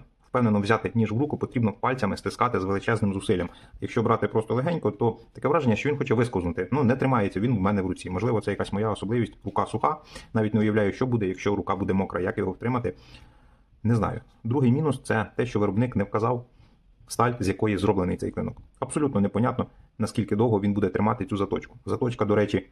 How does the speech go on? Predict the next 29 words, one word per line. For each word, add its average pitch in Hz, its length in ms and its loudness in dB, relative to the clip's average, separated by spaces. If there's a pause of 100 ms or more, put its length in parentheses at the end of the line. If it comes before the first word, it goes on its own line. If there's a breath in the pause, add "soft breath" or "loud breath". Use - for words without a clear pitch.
(380)
дуже 110 240 2
на 92 100 4
гарному 95 320 2
рівні, 143 220 2
як 98 240 0 (380)
за 104 200 0
вісімдесят 104 500 0 (160)
гривень. 104 320 0 (360 soft breath)
Тому 120 420 0
тут 107 200 -2
однозначний 101 500 0
плюс, - 280 -6
ріже 101 280 2
ніж 98 260 0 (180)
знову 98 300 0 (680)
дуже-дуже 110 460 0
достойно. 139 520 -2 (640 soft breath)
Е, 101 180 0
для 117 100 2
чого 135 220 4
його 135 140 6
використовувати? 131 680 2 (160)
Це 165 180 0
резервний 120 420 4
ніж 151 320 2 (200)
на 107 240 0 (460)
випадок 117 360 0
важких 113 340 0
робіт, 123 320 -2